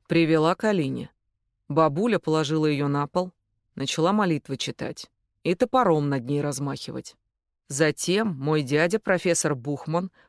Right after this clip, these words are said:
позвонил, предложил рентгенотерапию. И неизвестно откуда взялся массажист, татарин. Слышал у Кабаевой проблемы,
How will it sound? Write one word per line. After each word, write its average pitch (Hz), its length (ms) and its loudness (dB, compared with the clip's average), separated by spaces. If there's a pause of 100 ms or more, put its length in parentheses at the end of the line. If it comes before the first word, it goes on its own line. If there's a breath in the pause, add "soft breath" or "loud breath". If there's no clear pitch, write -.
позвонил, 156 640 0
предложил 160 720 2
рентгенотерапию. 160 1120 -2 (400)
И 226 120 4
неизвестно 190 720 4
откуда 208 420 0
взялся 190 440 2
массажист, 202 560 0
татарин. 131 560 -2 (680)
Слышал 175 540 2
у 156 60 4
Кабаевой 151 480 2
проблемы, 156 640 -2